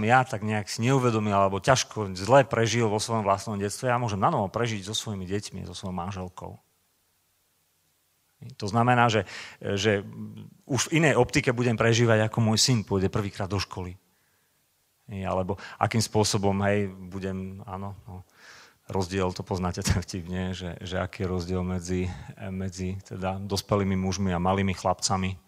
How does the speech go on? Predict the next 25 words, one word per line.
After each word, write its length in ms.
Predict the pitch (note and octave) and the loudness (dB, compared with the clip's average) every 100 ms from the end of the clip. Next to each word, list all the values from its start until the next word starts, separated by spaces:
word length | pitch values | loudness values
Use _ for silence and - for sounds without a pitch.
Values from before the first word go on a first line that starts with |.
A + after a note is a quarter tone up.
| _ _ _ _ _ _ _ _ - | _ _ _ _ _ _ _ _ -16
hej, 260 | F2 F2+ F2 | -12 -10 -10
že 20 | |
v 100 | - | -2
cene 200 | A2 G2+ | 0 2
hračiek, 420 | G2 F#2+ - F2 | 2 0 -2 -6
ktoré 360 | - - F2+ F2+ | -8 -8 -6 -4
si 180 | - G#2+ | -4 -4
kupujú. 460 | - - F2 E2+ | -6 2 2 2
<laughs> 60 | - - - - - - - - - - - - - - - - - - - - - - - - | -6 -12 -16 -16 -14 -14 -12 -14 -14 -18 -16 -14 -12 -6 -2 -2 -2 -6 -14 -18 -14 -14 -16 -10
Áno, 240 | - F#2+ G2+ F#2+ - | -2 0 0 -4 -12
no, 240 | C3+ G2+ F#2 | -4 0 0
že 80 | F#2+ | -2
teda 320 | F#2+ F#2+ F2+ F2+ F#2 F2+ F#2 | -4 0 0 0 -6 -6 -2
rozbalíte 480 | G2+ F2+ F#2+ F2+ | -2 2 2 2
hračku 400 | G2 F#2+ F#2 - | 0 2 2 0
pod 160 | F#2+ F#2+ | -4 -4
stromčekom 480 | - G2 G2 - F#2+ | 0 0 0 2 2
synovi 480 | - G2 F#2 F#2 F#2 | 4 4 4 2 0
a, 160 | F#2 F2 | -2 -4
no, 160 | G2 G2 - | -8 -10 -8
<laughs> 220 | - F2+ - | -8 -6 0
prvá 240 | F#2+ F#2 | 0 0
polhodina 480 | G#2 F#2 G#2 F2+ E2+ | -2 0 0 0 0
zabitá, 480 | F2+ F2 F2 - F#2 | -2 -2 -6 -6 -10
lebo 240 | F#2 F#2 | -8 -10